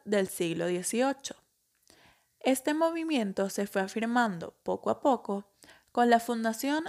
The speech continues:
de la revista Civita Católica, publicada en Nápoles y posteriormente en Roma. Dentro de este grupo destacan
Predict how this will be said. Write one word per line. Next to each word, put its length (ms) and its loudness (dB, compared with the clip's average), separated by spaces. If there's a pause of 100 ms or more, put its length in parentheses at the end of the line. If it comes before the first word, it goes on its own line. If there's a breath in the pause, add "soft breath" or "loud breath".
de 140 2
la 160 6
revista 800 -2
Civita 720 -4
Católica, 800 -4 (880 soft breath)
publicada 800 4
en 180 -2
Nápoles 720 -4 (380)
y 100 0
posteriormente 1160 0
en 200 -2
Roma. 460 -2 (880 soft breath)
Dentro 300 4
de 80 6
este 260 0
grupo 580 2
destacan 760 0